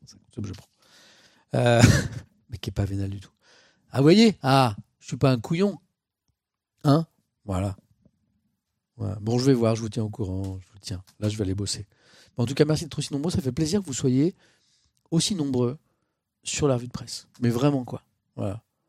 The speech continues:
Genre, hier, euh, aujourd'hui, peut-être demain matin.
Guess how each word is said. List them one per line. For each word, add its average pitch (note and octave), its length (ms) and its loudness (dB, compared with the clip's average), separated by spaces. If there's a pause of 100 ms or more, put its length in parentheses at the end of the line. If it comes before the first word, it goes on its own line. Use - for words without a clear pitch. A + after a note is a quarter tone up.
(380)
Genre, G#2 240 -8
hier, B2+ 560 2
euh, G#2+ 200 -2
aujourd'hui, A2 420 -4
peut-être G#2+ 320 0
demain C3 320 6
matin. B2+ 400 2